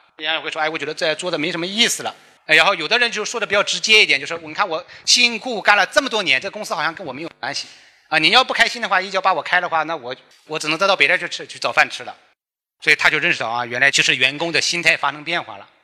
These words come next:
一个呢是薪水没有大幅的提高，第二的话有人觉得缺乏安全感，第三个呢就是有一些同业的公司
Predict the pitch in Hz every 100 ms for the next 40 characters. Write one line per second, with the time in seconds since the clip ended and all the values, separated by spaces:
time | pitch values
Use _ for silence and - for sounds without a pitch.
0 | _ _ _ - 160 196 185 170 170 143
1 | - - - - 233 220 151 123 135 180
2 | 135 175 - 131 - 110 123 143 160 -
3 | _ _ 202 220 220 - 160 127 151 143
4 | 135 - 170 170 175 151 160 143 - _
5 | - - 208 247 240 196 156 151 143 127
6 | _ _ - 151 165 190 180 - 135 175
7 | 175 131 123 - 123 127